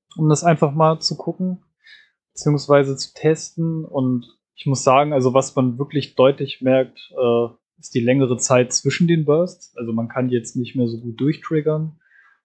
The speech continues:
Und das fällt wirklich negativ auf. Also das hat schon mal wirklich, äh, einen krassen Einfluss auf die Time to Kill. Aber bei der M sechzehn habe ich jetzt vom Rückstoß mehr nicht viel mehr gemerkt.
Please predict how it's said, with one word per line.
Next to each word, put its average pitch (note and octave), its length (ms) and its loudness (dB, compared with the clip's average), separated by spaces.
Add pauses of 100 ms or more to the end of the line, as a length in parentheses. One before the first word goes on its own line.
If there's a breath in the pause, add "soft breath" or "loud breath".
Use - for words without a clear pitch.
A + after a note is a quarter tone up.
(180)
Und B2 240 2
das B2 140 2
fällt C3 220 0
wirklich D3 340 0
negativ C3 520 2
auf. A#2 300 0
Also A#2+ 180 -6
das - 360 -12 (200)
hat B2 160 -6
schon - 180 -2
mal B2 180 4
wirklich, B2 480 -4
äh, C#3 40 -2 (800)
einen B2 80 -4
krassen C3 340 0
Einfluss C3 420 0
auf - 160 -6
die A#2+ 440 0
Time B2 220 2
to A#2 120 -8
Kill. E3 400 2 (960 soft breath)
Aber B2 140 4
bei C3 100 6
der C3+ 80 6
M C3 100 4
sechzehn C#3+ 320 4
habe C3 100 4
ich B2+ 60 -2
jetzt - 180 0
vom B2 160 2
Rückstoß C#3 580 -2
mehr B2+ 180 4
nicht B2 420 -8
viel B2 300 -2
mehr A2 260 2
gemerkt. G#2+ 480 -6